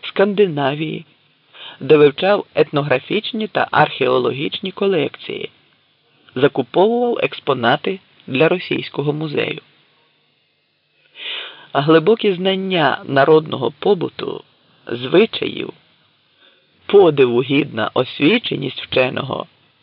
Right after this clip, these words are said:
а знайшли відображення в першій в українській науці ґрунтовній книзі "Український народ в його минулому і сучасному", виданій у Петрограді тисяча дев'ятсот шістнадцятого року.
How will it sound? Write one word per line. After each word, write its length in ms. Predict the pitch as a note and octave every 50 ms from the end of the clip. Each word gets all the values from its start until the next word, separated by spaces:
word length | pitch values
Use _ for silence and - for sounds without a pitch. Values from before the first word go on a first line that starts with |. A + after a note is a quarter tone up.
| _ _ _ - - - - - -
а 120 | - - C#3+
знайшли 440 | C#3+ D3+ D3+ D#3+ - - B3 C4 B3
відображення 840 | G#3+ F#3 E3 E3 D#3 D3 D3+ F3+ A3 A#3 A3+ A3+ G#3 G#3 G#3 F#3+
в 160 | E3+ E3 D#3+ D#3 _
першій 640 | - D#3 F3 G3+ - - - - G3 F#3+ F#3+ -
в 80 | B2 C3+
українській 640 | C#3+ - - C3+ C3+ C#3 C#3+ C3+ - - - A#2+ A2+
науці 640 | A2 A2+ A#2 B2+ E3+ G#3+ - - A3 G#3+ G#3 G#3 - - - - - - - -
ґрунтовній 800 | A#2+ C#3 D3+ D#3+ E3 E3 D#3 D3 - E3+ F#3 G#3 A3+ A3 A3 G#3+
книзі 720 | G#3+ - - E3 D3+ D3 C3 A#2+ A#2 A#2+ A#2 A#2+ - - - - - _ _ _ _ _ _ _ _ _ _ -
"Український 840 | - D3 C#3+ - D3+ D3+ C#3+ C#3 C#3+ C#3 B2+ A#2+ - - B2 A2+
народ 440 | G#2+ G#2+ G#2+ G#2 A#2+ C#3 F3 A3+ - - - - _ - _ _ -
в 160 | - C3 C3+
його 320 | D3 D3 D3 C#3+ D3 C#3+
минулому 680 | C3+ B2+ A#2 A#2 A#2+ C#3 E3+ G#3 A3+ A3+ G#3 G#3 G#3 -
і 200 | - - D#3 E3
сучасному", 880 | - - E3+ - - - D3 - B2+ - - - - - - - - - _ _ _ _ _ _ _ _ _ _ _ -
виданій 600 | - B2 B2 C#3 D#3 D3 C#3 A#2 - A#2 A#2+ A#2
у 180 | - - B2+ A#2+
Петрограді 880 | - - A2+ - - - A#2 A#2+ B2 C#3+ D#3 G3 G#3 G3+ A3+ A3+ A3+ _ - - - - _ _ _ -
тисяча 400 | C#3+ E3 - - - - - F3
дев'ятсот 480 | C3+ B2+ B2+ B2 - - - E3+ -
шістнадцятого 800 | - - D#3+ - - C3 A2+ C3 - - - - - C#3 C#3+ D3
року. 380 | - - - - - - -